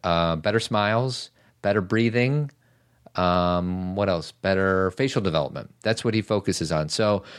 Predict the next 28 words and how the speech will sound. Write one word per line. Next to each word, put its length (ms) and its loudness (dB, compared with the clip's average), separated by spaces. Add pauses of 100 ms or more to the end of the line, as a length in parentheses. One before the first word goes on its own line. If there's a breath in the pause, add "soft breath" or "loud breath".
(200 loud breath)
if 140 -2
you 80 2
have 200 -2
any 160 2
kids 560 -2
that 280 0
are 120 2
getting, 560 0
uh, 280 2
ready 500 0
to 140 -8
go 160 2
into 180 0
that, 320 -2 (100)
um, 460 -4 (1200 soft breath)
braces 380 0
phase, 460 0 (360 loud breath)
um, 340 0
I 100 -4
highly 440 0
recommend, 480 0
I 60 -2
cannot 460 -2
recommend 440 -4
John 220 -2
Kelly 380 -2
highly 380 -4
enough. 260 -6